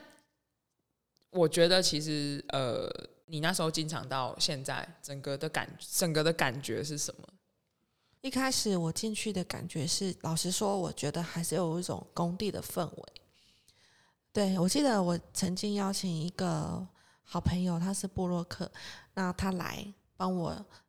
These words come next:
Speaker 2: 拍照的时候，他讲了一句话，他说：“这里好可爱哦。”我就心里知道，呃，你是直接讲工地好了。
Speaker 1: <laughs> 嗯。
Speaker 2: 对，因为三楼就只有我嘛。
Speaker 1: 嗯。
Speaker 2: 对，那我的店它就是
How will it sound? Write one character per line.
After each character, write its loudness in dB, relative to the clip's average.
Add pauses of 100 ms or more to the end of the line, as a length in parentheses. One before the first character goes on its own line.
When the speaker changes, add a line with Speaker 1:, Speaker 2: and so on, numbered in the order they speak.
Speaker 2:
拍 0
照 -2
的 -4
时 -2
候， 0
他 -2
讲 -6
了 -8
一 -6
句 -6
话， -6
他 -2
说 -4 (500)
：“这 8
里 6
好 8
可 10
爱 8
哦。” 6
我 0
就 4
心 2
里 6
知 0
道， 4
呃， 2 (340)
你 0
是 2
直 8
接 12
讲 6
工 6
地 4
好 4
了。 2
Speaker 1:
<laughs> -10
嗯。 -2
Speaker 2:
对， 0 (240)
因 0
为 4
三 2
楼 0
就 0
只 -4
有 2
我 -2
嘛。 -12
Speaker 1:
嗯。 -20 (120)
Speaker 2:
对， -8 (360)
那 4 (300)
我 4
的 6
店 2
它 -2
就 0
是 0